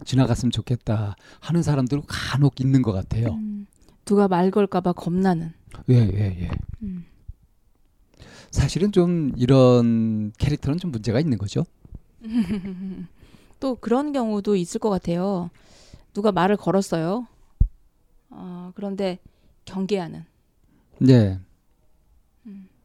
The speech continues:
Speaker 1: 갑자기 모르는 사람이, 어, 말을 걸어오면
Speaker 2: 음.
Speaker 1: 멈칫하고 좀 물러서게 되기도 하죠.
Speaker 2: 음, 네. 제가 그 저희 동네에서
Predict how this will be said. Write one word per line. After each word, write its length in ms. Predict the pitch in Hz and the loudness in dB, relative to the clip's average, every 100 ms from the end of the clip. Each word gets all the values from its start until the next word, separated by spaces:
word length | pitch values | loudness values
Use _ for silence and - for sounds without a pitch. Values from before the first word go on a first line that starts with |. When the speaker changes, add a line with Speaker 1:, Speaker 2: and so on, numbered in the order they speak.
| - | -6
Speaker 1:
갑자기 440 | 127 113 143 135 120 | -4 4 6 8 6
모르는 360 | 107 117 123 | 4 4 4
사람이, 600 | 110 113 107 104 143 247 - _ _ _ 139 | 4 4 4 4 4 4 2 _ _ _ -4
어, 200 | 117 101 | -2 0
말을 280 | 110 104 | 0 0
걸어오면 600 | 104 113 107 98 95 107 | -2 0 0 0 -2 0
Speaker 2:
음. 280 | 170 240 220 220 - _ _ - | 0 0 -10 -16 -18 _ _ -6
Speaker 1:
멈칫하고 600 | 113 123 - - 123 131 | 2 2 2 0 0 2
좀 180 | 123 113 | 0 2
물러서게 840 | 131 127 117 110 107 107 101 107 - _ - | 4 4 2 0 0 -2 -8 -12 -18 _ -4
되기도 300 | 117 120 131 | -2 2 2
하죠. 280 | 170 104 147 | 4 2 2
Speaker 2:
음, 180 | 208 196 | -2 -4
네. 500 | 190 180 175 180 185 - - - - - - - | -4 -4 -6 -12 -18 -16 -16 -16 -18 -20 -20 -12
제가 600 | - 202 196 214 180 165 - | -4 0 0 0 -2 -6 -8
그 340 | 180 170 170 | -4 -2 -4
저희 220 | 185 185 | 0 0
동네에서 760 | 196 185 196 175 170 202 220 | 0 0 0 0 -2 -2 -2